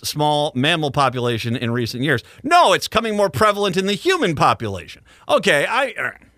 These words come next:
I'm not a doctor here, but if all of a sudden you start seeing cases, and we've got our first guy, you know, lose to Ala-, to Alaska pox, this is becoming a slight problem. Now, does it warrant us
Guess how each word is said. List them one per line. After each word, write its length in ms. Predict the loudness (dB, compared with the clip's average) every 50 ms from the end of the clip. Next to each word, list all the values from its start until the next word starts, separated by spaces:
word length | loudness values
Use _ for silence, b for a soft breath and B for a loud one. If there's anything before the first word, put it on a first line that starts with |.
| _ _ -20 -18 -18 -18 _ _ b b b b b b b b b b _ _ _ 0
I'm 300 | 2 4 4 2 2 2
not 240 | 4 4 4 4 4
a 60 | 2
doctor 500 | 2 2 4 4 2 2 -2 -8 -16 -16
here, 280 | -16 -18 -20 -20 -20 _ _ _ _ _ _ _ _ _ _ _ _ _ _ _ _ _ _
but 340 | -4 0 2 4 4 4 4
if 120 | 2 0 0
all 220 | 0 2 2 2
of 40 | 2 2
a 60 | 0
sudden 280 | 0 0 0 0 0
you 160 | 0 -2 -2 -2
start 320 | 0 0 0 0 0 -2
seeing 300 | -2 -2 -2 0 -2 0
cases, 400 | 0 0 0 0 0 -4 -6 -8 -10 _ -2
and 260 | 0 0 0 0 0
we've 160 | -2 -2 0 0
got 180 | 0 2 2
our 80 | 2 0
first 280 | 0 0 -2 -2 0
guy, 340 | 0 2 2 2 0 -2 -4 -10 -20 -20 -18 -16 -16 -14 -8
you 100 | -2 0
know, 160 | 2 2 2 2
lose 480 | 0 0 0 0 0 0 0 0 -2
to 120 | -2 -2 0
Ala-, 320 | 2 2 2 0 -2 -2
to 340 | -4 -2 -2 -2 -2 -2 -2
Alaska 400 | 0 0 0 0 0 -2 -4 -4
pox, 360 | -4 -4 -4 -4 -6 -10 -16 b b b b b b b b -8
this 360 | -4 0 0 0 0 0 0
is 200 | -2 -2 -2 -2
becoming 500 | -2 -2 0 0 0 0 0 -2 -2 -2 -2
a 160 | -2 -2 -2
slight 400 | -2 -2 0 0 0 0 0 -2
problem. 500 | 0 2 4 4 2 2 0 -6 -10 -14 b b b b b
Now, 320 | -4 0 0 0 0 -2 -6 _ _ _ _ _ -4 0
does 220 | 0 2 2 2
it 100 | 0 -2
warrant 460 | -2 -2 0 2 2 2 0 0 0
us 340 | -2 -2 -2 -2 -4 -8 -12